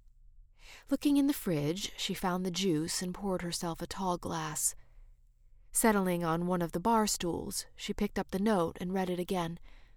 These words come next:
a smile still playing on her face. "Us" meant Chase and his brother, right? She fought back a prickle of unease that she might have to meet more people than that.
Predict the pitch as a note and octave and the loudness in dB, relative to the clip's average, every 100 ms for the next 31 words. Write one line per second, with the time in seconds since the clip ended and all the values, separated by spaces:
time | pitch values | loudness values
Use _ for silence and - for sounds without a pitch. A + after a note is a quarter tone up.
0 | - - - - A3+ G#3 D#3+ D3+ D3+ - | -20 -12 -6 2 4 4 2 2 0 2
1 | F3 E3+ - F3+ E3+ E3 D#3+ E3+ - F3+ | 2 0 0 0 0 -2 -4 -6 -4 -6
2 | E3+ - F#3 - - - - - - - | -2 -2 -2 -6 -20 -20 -20 -20 -20 -20
3 | - - - - - - C#4+ C4 E3 E3+ | -20 -20 -20 -20 -20 -4 0 2 0 2
4 | - - F#3+ F#3 F3 - G#3+ G3+ F#3 F3 | 4 4 2 -2 -2 -2 0 2 0 -2
5 | E3+ F3+ - G3 F#3 - - D3+ D#3+ G3 | -4 -6 -4 -4 -4 -6 -6 -6 -6 -6
6 | B3+ - - - - - - - - - | -6 -10 -16 -20 -20 -20 -20 -20 -20 -20
7 | - - B3 A3 B3 G#3 - G#3+ D4 - | -14 -2 0 6 6 8 4 4 0 2
8 | C4+ - G3+ F#3 - G3 G#3 A3+ E3 - | 2 4 4 4 4 2 4 4 2 0
9 | D3+ D#3 - G3+ G3 F#3 F#3 - F#3 G3+ | -2 -2 -2 0 0 0 -2 -2 -2 0
10 | F3+ F3+ E3+ - A3 D#3 D3+ D#3 F#3+ G3 | 0 0 0 0 -2 0 -2 -2 -4 -4
11 | - - | -6 -10